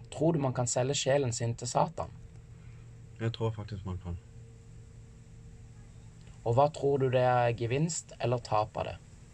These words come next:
Speaker 2: Nei, du kan sikkert få gevinst i form av jordiske gods og,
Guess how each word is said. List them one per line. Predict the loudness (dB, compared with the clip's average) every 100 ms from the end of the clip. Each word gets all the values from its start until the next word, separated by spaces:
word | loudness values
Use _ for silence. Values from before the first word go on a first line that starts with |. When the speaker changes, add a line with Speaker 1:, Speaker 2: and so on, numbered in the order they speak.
| -20 -20 -8
Speaker 2:
Nei, | -4 0 2 2 2 0
du | -2
kan | -4
sikkert | -4 -6 -2
få | 0
gevinst | 0 0 -4 -8 -6
i | -4 -2 -2 -2 -4 -4 -4 -6 -6
form | -4 -2
av | -2 -2
jordiske | -2 -4 -6 -8 -8 -6 -6 -8 -16 -18 -18 -10 -4
gods | -4 -6 -8
og, | -6 -6